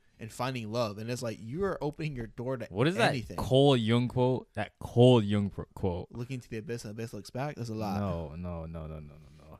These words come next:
Speaker 2: It's like
Speaker 1: The Cole Jung quote. <laughs> Find that. Jamie, can you pull that up?
Speaker 2: Yeah, I'm pulling it up right now, bro. It's cold. It's cold.
Speaker 1: Did you look up
Speaker 2: Um,
Speaker 1: Cole Jung quote? How are you finding this? <laughs>
Speaker 2: I looked up. <laughs>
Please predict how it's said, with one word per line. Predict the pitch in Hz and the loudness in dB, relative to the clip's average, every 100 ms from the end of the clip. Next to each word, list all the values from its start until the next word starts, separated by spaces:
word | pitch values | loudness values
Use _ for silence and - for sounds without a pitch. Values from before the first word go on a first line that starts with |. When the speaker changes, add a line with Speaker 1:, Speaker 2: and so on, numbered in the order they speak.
| - | -12
Speaker 2:
It's | 107 | -4
like | 120 110 101 - - _ - | -2 -2 -6 -16 -18 _ -20
Speaker 1:
The | 120 - | -20 -18
Cole | - 127 120 117 | -14 -10 -10 -10
Jung | 110 107 | -12 -14
quote. | 104 95 85 - | -14 -16 -16 -14
<laughs> | - - - _ _ | -16 -16 -20 _ _
Find | - 117 98 | -4 -4 -4
that. | 90 - | -10 -6
Jamie, | 123 143 | -2 -2
can | 139 | -4
you | 139 | -6
pull | 147 | -4
that | 135 143 | -4 -6
up? | 143 | -8
Speaker 2:
Yeah, | 120 107 | -6 -6
I'm | 101 | -2
pulling | 117 110 | 0 2
it | |
up | 107 | 0
right | 98 95 | 0 -4
now, | 95 | -6
bro. | 90 | -8
It's | 95 92 | -10 -8
cold. | 110 101 82 78 _ | -4 -2 -4 -10 _
It's | 110 95 | -6 0
cold. | 107 98 78 - - _ _ _ _ _ _ _ _ _ _ - | 4 4 0 -8 -18 _ _ _ _ _ _ _ _ _ _ -12
Speaker 1:
Did | 127 | -4
you | 151 | -2
look | 160 | 0
up | 139 | -2
Speaker 2:
Um, | 92 | -2
Speaker 1:
Cole | 139 143 127 | 0 0 0
Jung | 120 131 | -4 -4
quote? | 127 139 139 | -6 -8 -4
How | 127 | -2
are | |
you | 135 | -2
finding | 127 120 104 | -2 -6 -8
this? | 95 123 - _ | -10 -12 -16 _
<laughs> | 135 - - | -10 -10 -10
Speaker 2:
I | 101 | -4
looked | 104 110 117 | -2 -2 2
up. | 104 87 - _ _ _ _ _ | 0 0 -10 _ _ _ _ _
<laughs> | - | -6